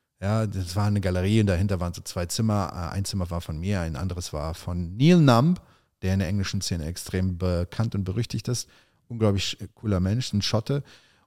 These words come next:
Und wir hatten halt so einen Typen, der kam aus San Francisco und der wollte bei uns auf der Couch pennen, hat aber kein Geld, also hat er uns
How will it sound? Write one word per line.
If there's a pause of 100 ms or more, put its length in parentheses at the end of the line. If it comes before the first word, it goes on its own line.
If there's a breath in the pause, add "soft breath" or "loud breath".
Und
wir
hatten
halt
so
einen
Typen,
der
kam
aus
San
Francisco
und
der
wollte
bei
uns
auf
der
Couch
pennen,
hat
aber
kein
Geld,
also
hat
er
uns